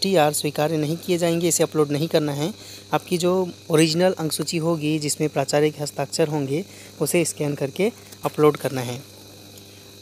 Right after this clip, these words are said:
उपाधि, पत्रोपाधि के लिए प्राप्त ऑनलाइन आवेदन में किसी भी तरह की त्रुटि पाए जाने पर छात्र के लॉगिन आईडी पर विश्वविद्यालय द्वारा संदेश भेज दिया जाता है।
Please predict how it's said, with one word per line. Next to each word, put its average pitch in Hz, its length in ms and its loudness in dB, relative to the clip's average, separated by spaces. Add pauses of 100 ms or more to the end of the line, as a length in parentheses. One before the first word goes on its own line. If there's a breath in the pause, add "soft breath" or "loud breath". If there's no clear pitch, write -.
(600)
उपाधि, 185 400 4
पत्रोपाधि 185 580 4
के 190 140 0
लिए 175 280 2
प्राप्त - 380 -2
ऑनलाइन 185 380 2
आवेदन 160 320 4
में 156 200 2
किसी 190 300 -2
भी 208 180 2
तरह 165 280 2
की 165 140 -2
त्रुटि 160 340 -2
पाए 147 240 4
जाने 135 220 -2
पर 190 220 0 (340 loud breath)
छात्र 190 380 0
के 175 260 -2
लॉगिन 170 380 2
आईडी 147 260 0
पर 151 200 -2
विश्वविद्यालय 151 580 0
द्वारा 139 300 0
संदेश 151 340 -2
भेज 151 200 -2
दिया 156 160 4
जाता 151 260 2
है। 180 160 0